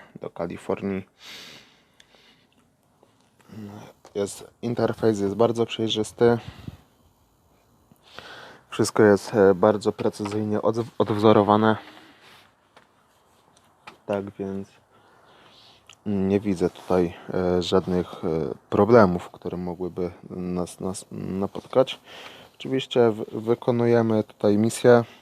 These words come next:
Wykonujemy misję albo też, mm, możemy się pobawić z tym w trybie luźnym. C-,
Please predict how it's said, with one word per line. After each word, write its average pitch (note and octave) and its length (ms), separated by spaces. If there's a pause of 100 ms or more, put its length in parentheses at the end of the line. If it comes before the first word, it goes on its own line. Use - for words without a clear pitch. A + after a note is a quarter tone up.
(2000)
Wykonujemy A2 760
misję G#2+ 640
albo G2+ 480
też, - 640 (2500)
mm, G2 400
możemy G#2 460
się G2 260
pobawić F#2+ 600
z - 80
tym F#2 360 (640)
w - 100
trybie G#2 340
luźnym. A2 500 (1500)
C-, - 220